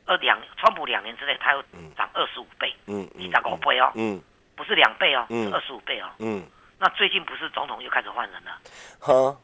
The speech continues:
Speaker 1: 是不是？
Speaker 2: 嗯。
Speaker 1: 哦，那这，这不是又从四千块涨到昨天的快要一万七，就涨到昨天一万七了。
Speaker 2: 哎，我要问的就这个，上个礼拜您这样提，然后这个礼拜稍确认，它就涨了又快三倍哦。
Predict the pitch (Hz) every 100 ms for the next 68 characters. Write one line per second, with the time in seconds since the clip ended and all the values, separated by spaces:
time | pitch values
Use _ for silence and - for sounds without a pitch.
0 | _ _ - 208 247 165 143 143 113 -
1 | 240 220 165 247 254 269 285 254 285 -
2 | - - 330 220 226 302 254 269 277 247
3 | 160 220 220 - - 196 233 208 202 214
4 | 175 202 180 - - 226 - 156 175 160
5 | 165 151 160 - - - 120 - 202 180
6 | - 143 156 196 180 147 156 147 139 117
7 | - - 233 208 151 117 117 139 117 117
8 | 135 110 - 95 - 139 180 170 143 117
9 | 143 - 139 - 135 120 123 - - 180
10 | 185 - 92 104 143 151 127 120 123 123
11 | 78